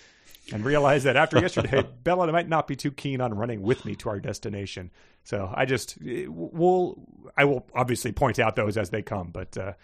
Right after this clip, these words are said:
Speaker 1: it's gotta seed that for you.
Speaker 2: It's, uh, as bad as the, uh, the old cliche, "How about you and I go play nine or ten holes of golf?" You know,
Speaker 1: <laughs>
Speaker 2: like,
Speaker 1: Right.
Speaker 2: just a bad, clumsy introduction to it. Um, here's a,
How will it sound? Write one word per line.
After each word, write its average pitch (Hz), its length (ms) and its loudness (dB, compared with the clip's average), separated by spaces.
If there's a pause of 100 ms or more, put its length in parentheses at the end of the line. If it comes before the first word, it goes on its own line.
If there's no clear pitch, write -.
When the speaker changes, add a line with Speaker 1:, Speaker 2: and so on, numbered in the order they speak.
(200)
Speaker 1:
it's - 240 -10 (120)
gotta 120 180 4
seed 113 320 -2
that 101 200 -4
for 101 140 -6
you. 98 140 -8 (460)
Speaker 2:
It's, - 340 -2
uh, 87 320 8
as 95 160 4
bad 95 320 10
as 90 200 2
the, 87 380 2
uh, 85 160 0
the 87 280 0
old 82 200 4
cliche, 85 540 0 (100)
"How 95 160 2
about 139 280 6
you 143 120 6
and 139 80 6
I 135 140 8
go 135 180 8
play 151 400 6
nine 101 600 6
or 92 120 4
ten 92 440 4
holes 90 420 6
of 90 140 0
golf?" 76 420 6 (380)
You 82 100 0
know, 71 140 -2 (140)
Speaker 1:
<laughs> - 60 -20
Speaker 2:
like, 80 140 -6 (800)
Speaker 1:
Right. 107 240 -4 (540)
Speaker 2:
just - 240 -8
a 76 60 0
bad, 76 440 2
clumsy 80 500 0
introduction 78 580 -2
to 82 140 -4
it. 78 100 -6 (480)
Um, 110 680 8 (120)
here's 135 240 4
a, 117 100 6